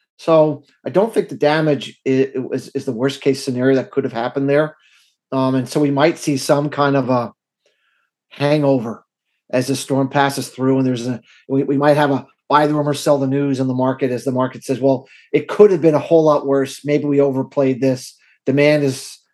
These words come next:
not doing well. And, oh, by the way, uh, you know, Brazil's gonna have a significant increase in supplies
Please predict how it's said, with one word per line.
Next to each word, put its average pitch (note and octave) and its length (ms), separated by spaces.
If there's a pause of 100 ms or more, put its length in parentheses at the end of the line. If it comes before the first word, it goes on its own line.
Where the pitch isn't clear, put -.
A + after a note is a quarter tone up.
(100)
not D3+ 220
doing D3 260
well. C#3 260
And, C#3 140
oh, D3 100
by D3 160
the C#3 80
way, C#3 400 (360)
uh, C3 240 (260)
you D#3 100
know, - 60
Brazil's C3+ 340
gonna C#3+ 180
have C3 220
a A#2 120
significant C3+ 600
increase C3 380
in A#2 60
supplies C3 640